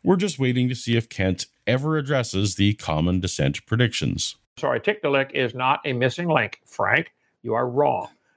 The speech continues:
Speaker 2: Tiktaalik is a fossil of a dead fish.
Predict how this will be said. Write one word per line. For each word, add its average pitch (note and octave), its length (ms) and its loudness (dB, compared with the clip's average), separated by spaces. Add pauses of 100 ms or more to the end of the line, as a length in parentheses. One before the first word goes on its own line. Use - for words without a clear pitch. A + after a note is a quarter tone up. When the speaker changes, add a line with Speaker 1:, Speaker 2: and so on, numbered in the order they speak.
(160)
Speaker 2:
Tiktaalik D3 480 0
is C3 200 -4
a B2+ 260 0
fossil - 520 -2
of B2 160 0
a A2+ 100 2
dead C#3+ 500 -4 (220)
fish. - 560 -2